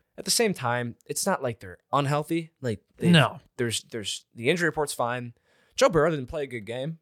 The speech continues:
Speaker 1: right?
Speaker 2: I just think he w-, I think everybody was rusty because the starters didn't have a lot of snaps, and I don't think Burrow played a snap in the preseason.
Speaker 1: Yep.
Speaker 2: Same thing with the receivers, and then the appendectomy. I could go on, but
Speaker 1: Yeah.
Speaker 2: I will save
Speaker 1: He,
Speaker 2: you your time.
Speaker 1: he will be fine.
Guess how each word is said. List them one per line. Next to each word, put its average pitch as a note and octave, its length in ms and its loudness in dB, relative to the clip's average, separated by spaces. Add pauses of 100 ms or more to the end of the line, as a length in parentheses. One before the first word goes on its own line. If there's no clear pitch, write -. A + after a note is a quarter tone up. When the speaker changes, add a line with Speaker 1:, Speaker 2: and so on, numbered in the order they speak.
Speaker 1:
right? A#2 340 2
Speaker 2:
I F#3+ 100 6
just F#3+ 240 2
think C#3+ 200 -2
he B2+ 100 -2
w-, A#2+ 180 -4 (140)
I C#3+ 80 4
think E3+ 220 0
everybody A#2+ 400 -2
was G#2 180 -10
rusty A2 480 -4 (120)
because A#2+ 280 0
the G#2+ 80 -4
starters A#2+ 460 2
didn't A2+ 180 -8
have A2 160 -2
a G2+ 40 -8
lot G#2+ 200 -2
of G2+ 80 -8
snaps, - 480 -2
and A2 160 -12
I B2+ 80 6
don't D#3 180 4
think A#2+ 220 -2 (120)
Burrow A#2+ 240 4
played A2+ 300 -6
a G2+ 80 -8
snap - 460 -2
in A2 60 -6
the G#2+ 60 -12
preseason. G#2+ 540 -10
Speaker 1:
Yep. C3 120 4
Speaker 2:
Same A#2+ 120 4
thing A#2 140 -6
with A2+ 120 -8
the A2+ 100 -6
receivers, G#2 560 -8
and B2+ 100 -20
then G#2+ 160 -12
the G#2 60 -8
appendectomy. G#2+ 920 -4 (800)
I A2+ 80 -4
could G#2+ 180 -4
go G#2+ 180 2
on, G2+ 300 -6 (260)
but - 80 0
Speaker 1:
Yeah. A2 80 6
Speaker 2:
I G#2 80 0
will G#2 180 -6
save A#2 300 0
Speaker 1:
He, F#3 80 -2
Speaker 2:
you G#2+ 340 -10
your A2 120 -6
time. G#2 440 -10
Speaker 1:
he - 200 -4
will F#3 100 2
be D3 100 4
fine. D2+ 280 -4